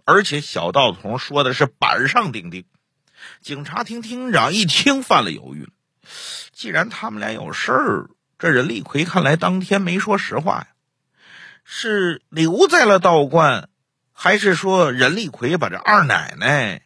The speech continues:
给藏起来了，要做长久夫妻呀？那得查，也不管那个了，带着警察来到吕祖堂，进了任立奎的房间，一通搜查，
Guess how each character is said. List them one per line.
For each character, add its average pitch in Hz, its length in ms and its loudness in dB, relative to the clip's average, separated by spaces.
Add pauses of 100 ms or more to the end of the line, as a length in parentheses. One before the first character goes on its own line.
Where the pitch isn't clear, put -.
给 117 80 -12
藏 127 500 -8
起 - 140 -10
来 67 120 -14
了， 58 200 -18 (240)
要 202 180 4
做 170 220 4
长 - 360 -12
久 - 220 -14
夫 - 160 -12
妻 202 240 -10
呀？ 226 100 -18 (600)
那 143 260 4
得 95 180 0
查， - 300 -8 (600)
也 87 180 -12
不 131 140 -2
管 - 180 -8
那 110 160 -4
个 139 120 0
了， - 200 -2 (460)
带 165 240 4
着 135 100 2
警 104 260 -8
察 104 260 0
来 120 420 0
到 156 200 4
吕 185 320 0
祖 117 260 -12
堂， 156 500 0 (180)
进 180 260 -8
了 95 120 -2
任 101 320 -8
立 139 180 -2
奎 101 400 -8
的 82 460 -2
房 160 400 0
间， 202 340 4 (380)
一 311 320 0
通 190 320 2
搜 240 320 -4
查， 147 360 2